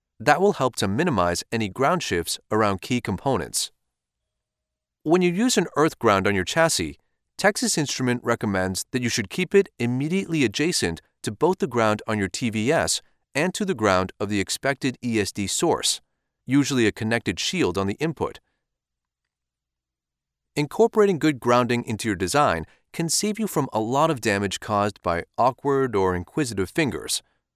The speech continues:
however well-intentioned. And while it adds an additional layer of complexity to plan for your casing and standoffs,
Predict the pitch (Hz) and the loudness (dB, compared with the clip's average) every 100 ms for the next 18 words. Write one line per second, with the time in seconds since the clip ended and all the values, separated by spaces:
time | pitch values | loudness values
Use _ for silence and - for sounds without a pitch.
0 | _ - 139 143 160 143 104 98 92 82 | _ 0 4 4 4 4 4 4 2 -2
1 | 104 85 76 65 - _ _ _ _ _ | -4 -4 -8 -12 -20 _ _ _ _ _
2 | _ _ _ _ _ - 139 170 240 254 | _ _ _ _ _ -6 0 4 4 2
3 | - 156 156 139 110 113 123 127 110 104 | -2 -2 0 0 -2 -2 -2 0 0 2
4 | 113 110 92 - 92 - - 190 - 95 | 4 4 2 0 -8 -4 -2 -2 -2 -4
5 | 80 - 131 - 143 135 120 98 92 - | -4 -4 -6 0 0 0 0 0 -2 -2
6 | 190 190 101 92 80 - 180 190 80 62 | -4 -2 -2 -2 -4 -2 0 0 0 -2
7 | - | -6